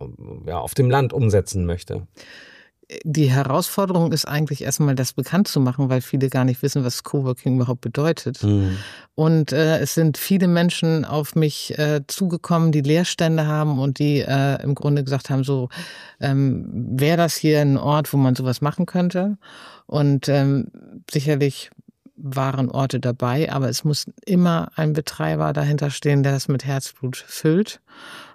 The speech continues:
Speaker 2: Und, ähm, <clears throat> wenn, wenn das nicht so ist, ist das natürlich schwierig. Also man muss schon, äh, ein Coworkspace, äh, mit Leben füllen,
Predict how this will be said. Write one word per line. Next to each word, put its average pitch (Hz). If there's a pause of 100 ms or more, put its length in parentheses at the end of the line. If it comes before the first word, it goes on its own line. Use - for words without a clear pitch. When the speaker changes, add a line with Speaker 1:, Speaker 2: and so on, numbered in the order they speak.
Speaker 2:
Und, 151
ähm, 151
<clears throat> 160
wenn, 143 (840)
wenn 139
das 143
nicht 165
so 160
ist, -
ist -
das 139
natürlich 135
schwierig. 131
Also 131
man 127
muss 139
schon, 135
äh, 131 (140)
ein 131 (120)
Coworkspace, 123
äh, 120
mit 127
Leben 120
füllen, 117